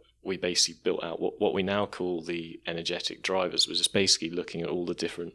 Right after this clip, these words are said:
organs and how those organs are able to generate a field. And then, and then in doing that, we also recorded the information of, um, of how all of these healthy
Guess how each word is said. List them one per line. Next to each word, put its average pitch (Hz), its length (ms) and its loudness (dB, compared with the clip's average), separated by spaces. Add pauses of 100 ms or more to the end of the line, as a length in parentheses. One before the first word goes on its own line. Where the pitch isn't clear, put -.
organs 85 580 2
and 85 100 -4
how 90 160 -4
those 82 220 -2
organs 85 480 -2
are 85 80 -4
able 85 320 -4
to - 340 -8 (420)
generate 82 460 0
a - 60 -10
field. 95 520 4 (480)
And 92 120 0
then, 92 260 2 (380)
and 90 100 -2
then 92 100 0
in 95 120 -2
doing 104 240 6
that, 90 180 0
we 95 100 2
also 92 380 2
recorded 90 840 -2
the 87 420 -6
information 92 920 -2 (120)
of, 85 320 -2 (100)
um, 82 240 -10 (260)
of 87 100 -8
how 87 180 -4
all 82 160 -4
of 82 80 -8
these 85 240 2
healthy 85 560 -4